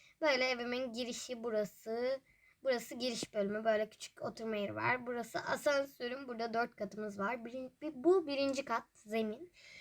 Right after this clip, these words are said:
Bir de sıfırıncı katımız var. Öyle dört kat yani. Burası salonum. Bu vlog gibi bir şey olsun. Şuraya eşyalarımı bırakayım. Heh. Burası salonum. Böyle dev ekran bir,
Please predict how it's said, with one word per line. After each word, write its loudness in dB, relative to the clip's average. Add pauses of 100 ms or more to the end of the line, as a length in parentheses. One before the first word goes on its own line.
(140)
Bir -4
de 6
sıfırıncı 0
katımız -4
var. 2 (380)
Öyle 4
dört -2
kat -6
yani. -2 (880)
Burası 2
salonum. 0 (1120)
Bu 2
vlog 2
gibi -6
bir -6
şey -4
olsun. -4
Şuraya 4
eşyalarımı -2
bırakayım. -4 (600)
Heh. -10 (560)
Burası 2
salonum. 2
Böyle 2
dev 2
ekran 2
bir, -2